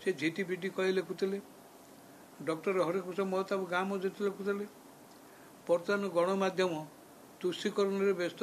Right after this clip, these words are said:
ଥିଲାବେଳେ ସୌମ୍ୟ ପଟ୍ଟନାୟକ ଜଣେ ସମ୍ପାଦକ ହିସାବରେ ସେ ତାଙ୍କର ସତ୍ସାହସ ଦେଖେଇ ଯାହା ଅନୁଭବ କରିଛନ୍ତି, ତାହା ଲେଖିଛନ୍ତି। ତେଣୁ ତାର ପ୍ରାସଙ୍ଗିକତା ଅଛି କି ନାହିଁ, ତାକୁ ସ-,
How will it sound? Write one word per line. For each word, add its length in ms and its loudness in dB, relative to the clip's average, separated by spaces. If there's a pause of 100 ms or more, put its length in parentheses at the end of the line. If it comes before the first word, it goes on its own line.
ଥିଲାବେଳେ 480 4 (1800)
ସୌମ୍ୟ 320 -2
ପଟ୍ଟନାୟକ 440 0 (680)
ଜଣେ 300 2
ସମ୍ପାଦକ 500 0
ହିସାବରେ 520 4 (440)
ସେ 220 0
ତାଙ୍କର 340 0
ସତ୍ସାହସ 480 0
ଦେଖେଇ 380 0 (440)
ଯାହା 220 0
ଅନୁଭବ 340 0
କରିଛନ୍ତି, 440 -2
ତାହା 180 -2
ଲେଖିଛନ୍ତି। 560 -6 (520)
ତେଣୁ 180 0
ତାର 240 4
ପ୍ରାସଙ୍ଗିକତା 640 0 (100)
ଅଛି 160 -2
କି 120 0
ନାହିଁ, 240 2 (460)
ତାକୁ 240 -2 (760)
ସ-, 340 -4